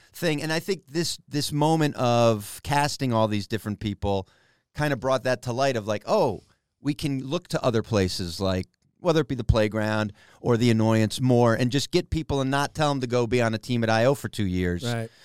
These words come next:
Speaker 1: Uh, so describe your, your hiring for the boats. Was there an audition process?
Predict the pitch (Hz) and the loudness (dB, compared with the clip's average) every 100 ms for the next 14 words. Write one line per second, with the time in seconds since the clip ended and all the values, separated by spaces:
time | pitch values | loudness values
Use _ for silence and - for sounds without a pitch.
0 | - - _ - 117 110 107 104 - - | -20 -20 _ -6 0 2 2 0 -6 -2
1 | 196 160 156 151 - _ _ _ _ 175 | 2 4 4 2 -6 _ _ _ _ -8
2 | - 233 247 233 190 180 160 143 127 135 | -4 0 0 2 2 4 4 2 2 4
3 | 131 127 123 120 113 110 - - 165 165 | 4 4 2 2 0 -4 -8 -4 0 2
4 | 160 151 151 131 113 123 127 - - - | 0 -2 0 0 4 6 4 0 -8 -2
5 | 120 123 120 110 117 185 185 - 175 180 | 0 2 4 4 2 2 0 0 2 2
6 | 190 175 - | 2 2 0